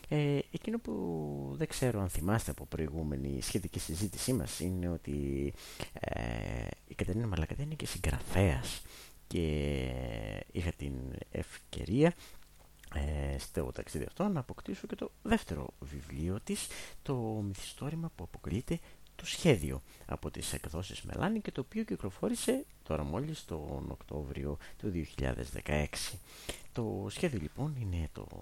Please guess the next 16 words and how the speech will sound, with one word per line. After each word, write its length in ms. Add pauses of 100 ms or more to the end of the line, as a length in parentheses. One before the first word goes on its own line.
(260)
δεύτερο 680 (600)
πόνημα 580 (280)
της 360
αγαπημένης 480
μας 200
Κατερίνας 540 (120)
και 1040
τολμώ 320
να 100
πω 200 (340)
πως 240
είναι 140
ένα, 280 (320)
ε, 600 (520)
πολύ 280
πιο 320